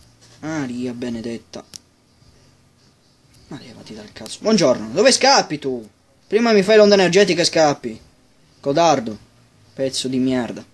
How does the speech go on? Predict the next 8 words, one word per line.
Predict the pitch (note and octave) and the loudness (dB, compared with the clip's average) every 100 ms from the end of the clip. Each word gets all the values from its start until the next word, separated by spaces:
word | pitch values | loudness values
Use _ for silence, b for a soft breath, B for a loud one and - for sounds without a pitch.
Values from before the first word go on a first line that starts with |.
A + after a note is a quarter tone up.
| b b b b | b b b b
No, | C#3 | -2
raga, | C#3+ C#3+ C#3 | 2 2 2
questo | C#3+ - C#3 | 0 0 0
è | |
l'ultimo | C3+ C3+ | 0 0
livello | C3 A#2+ A#2+ A2+ | -2 -2 -4 -8
che | |
faccio. | G#2+ A2 G#2+ - | -10 -12 -12 -14